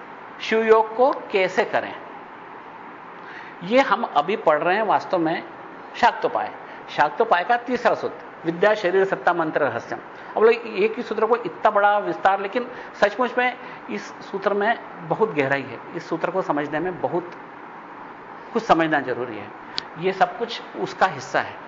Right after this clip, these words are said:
समझने का। जब तक हमको ये नहीं समझ में आएगा, हम शिव योग को नहीं समझ पाएंगे कि किस तरीके से हम योग करके हम इस स्थिति तक पहुंच सकें।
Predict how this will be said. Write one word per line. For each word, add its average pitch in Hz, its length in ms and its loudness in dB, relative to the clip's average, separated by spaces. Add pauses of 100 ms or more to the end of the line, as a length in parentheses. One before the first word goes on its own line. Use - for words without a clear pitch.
(140)
समझने 120 320 -2
का। - 120 -8 (300)
जब 165 120 2
तक 190 120 2
हमको 196 200 4
ये 196 100 2
नहीं 202 80 0
समझ 202 160 2
में 196 60 2
आएगा, 196 280 2 (420)
हम 175 120 2
शिव 165 200 -2
योग 170 240 4
को 190 80 4
नहीं 190 100 2
समझ 185 180 0
पाएंगे 180 320 2
कि 190 100 -6
किस 175 220 -8
तरीके 170 260 2
से 175 80 -2
हम 170 120 2
योग 160 220 0
करके 160 260 2
हम 156 200 -2
इस 151 160 -8
स्थिति - 260 -4
तक - 120 -2
पहुंच 156 180 0
सकें। 147 320 -2